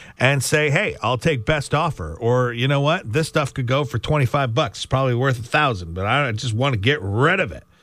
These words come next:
That's the plan on the Sunday Morning Radio Flea Market. So call us right now. Think about it for a sec. What do you got that could be worth fifty bucks? And then <laughs> give us a call at eight oh two, eight six two,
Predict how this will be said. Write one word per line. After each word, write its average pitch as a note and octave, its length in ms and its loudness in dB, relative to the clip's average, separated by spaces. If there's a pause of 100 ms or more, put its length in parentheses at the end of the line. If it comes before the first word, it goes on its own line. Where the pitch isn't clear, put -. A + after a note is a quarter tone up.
(300)
That's D#3 600 -2
the C3+ 100 -4
plan B2 500 0 (220)
on B2 140 4
the B2 80 2
Sunday D3 360 2
Morning B2+ 320 2
Radio A2 360 2
Flea E3+ 180 2
Market. F#2+ 400 -2
So A2 100 2
call C#3+ 300 2
us F3 140 0
right E3+ 160 0
now. A#2+ 160 0
Think G3+ 240 0
about D#3 180 0
it G#2 80 -8
for A2 100 -4
a F#2+ 60 -2
sec. G2 240 -2 (280)
What G2+ 120 2
do A#2+ 80 4
you E3 100 4
got E3 300 2
that C3 160 0
could C3+ 160 -2
be C#3+ 80 0
worth D3 240 2
fifty - 300 0
bucks? D3 400 0 (240)
And A#2 140 4
then D#3+ 200 4
<laughs> - 40 -4
give A3 120 4
us F3+ 180 -2
a G#3 80 -2
call D#3 380 0 (220)
at C3+ 180 -2
eight C3+ 180 2
oh E3 140 0
two, C3 380 0 (260)
eight C3+ 240 0
six - 320 -4
two, C3+ 340 0